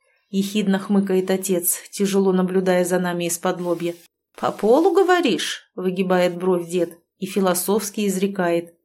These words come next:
«Пол, сынок, по нашим временам дело такое, эфемерное.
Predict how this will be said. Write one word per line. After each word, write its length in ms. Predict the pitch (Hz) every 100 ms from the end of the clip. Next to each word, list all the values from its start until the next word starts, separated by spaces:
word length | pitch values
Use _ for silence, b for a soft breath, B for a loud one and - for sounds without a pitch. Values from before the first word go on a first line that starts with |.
| _
«Пол, 380 | - - 349 359
сынок, 720 | 339 311 285 269 285 302 -
по 100 | 240
нашим 420 | 220 220 247 254
временам 640 | 247 240 240 226 202 226 240
дело 280 | 190 233 233
такое, 840 | 233 214 190 185 220 208 170 - _ _
эфемерное. 1000 | 233 233 262 226 202 214 214 185 160 170